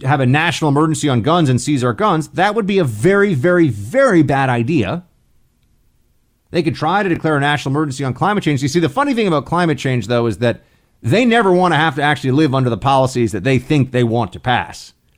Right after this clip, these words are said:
So that'll all crumble. The complete infeasibility of their climate change emergency would become apparent rather quickly. But also just,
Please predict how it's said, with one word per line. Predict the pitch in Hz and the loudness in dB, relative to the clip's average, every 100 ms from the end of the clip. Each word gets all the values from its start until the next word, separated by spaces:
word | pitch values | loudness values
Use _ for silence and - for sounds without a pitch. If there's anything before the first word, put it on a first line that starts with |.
| _ _ _ | _ _ _
So | - 123 | -8 -2
that'll | 147 196 147 | 2 4 4
all | 120 101 | 4 2
crumble. | - 135 120 85 107 - _ _ _ _ _ _ _ _ _ | 0 0 0 0 -8 -10 _ _ _ _ _ _ _ _ _
The | 113 123 | 0 0
complete | - 131 131 - 214 208 - | 2 0 0 0 0 0 2
infeasibility | 180 165 - 175 131 104 156 175 123 | 4 2 2 2 2 2 4 4 4
of | 95 | 0
their | 101 | -4
climate | - 123 139 123 | -4 -2 0 -2
change | 123 113 101 | -2 -2 -2
emergency | 110 107 107 107 | -2 -2 -4 -4
would | 98 | -4
become | 98 98 104 | -4 -4 -6
apparent | 90 120 113 92 | -4 -2 -2 -2
rather | 101 87 | -4 -6
quickly. | - 170 - - - _ _ _ _ _ _ _ _ _ _ _ _ _ _ _ _ | -6 -6 -6 -10 -16 _ _ _ _ _ _ _ _ _ _ _ _ _ _ _ _
But | - | -18
also | 311 285 - | -14 -12 -12
just, | 220 240 - _ | -10 -10 -12 _